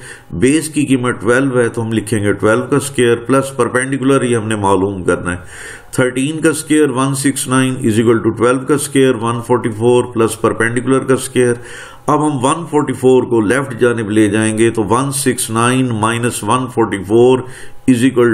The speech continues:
to perpendicular का square बनेगा। आप इसको अगले step में देखें।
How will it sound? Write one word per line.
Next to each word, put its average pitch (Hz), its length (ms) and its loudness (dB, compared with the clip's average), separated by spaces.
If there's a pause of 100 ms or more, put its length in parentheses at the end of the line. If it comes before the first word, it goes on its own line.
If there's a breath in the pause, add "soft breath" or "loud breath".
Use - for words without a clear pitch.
to 131 100 4 (160)
perpendicular 117 720 0
का 120 160 2
square 117 420 0
बनेगा। 101 400 -2 (160)
आप 107 220 0
इसको 110 240 -2
अगले 110 240 2
step 107 320 -4
में 127 140 0
देखें। 110 360 -2